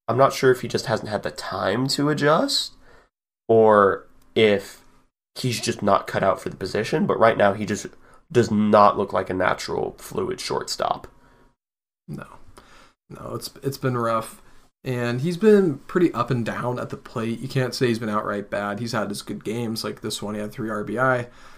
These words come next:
Speaker 2: But it's, um, it's been really rough, uh, fielding the ball for Nick. He's a far cry from his hot start last season.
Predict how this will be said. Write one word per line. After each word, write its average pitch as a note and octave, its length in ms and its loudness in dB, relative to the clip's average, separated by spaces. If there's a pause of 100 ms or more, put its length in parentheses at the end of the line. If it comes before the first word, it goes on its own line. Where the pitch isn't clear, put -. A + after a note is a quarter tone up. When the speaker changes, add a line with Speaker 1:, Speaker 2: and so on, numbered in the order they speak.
(260)
Speaker 2:
But A#2+ 360 0 (480)
it's, - 340 -6
um, A2 340 -2 (1200)
it's C3 100 -6
been B2 160 0
really A#2 340 0
rough, A2 500 0 (360)
uh, A2+ 280 -2
fielding A2 380 -6
the G#2 60 -6
ball G2+ 240 -6
for A2+ 140 -8
Nick. G#2+ 380 -8
He's A#2 300 -4
a A2 60 -6
far G#2+ 280 -2
cry G#2 400 -4
from G#2 420 -6
his G2+ 220 -10
hot - 320 -12
start G2 500 -8 (380)
last F#2+ 360 -8
season. F#2+ 500 -10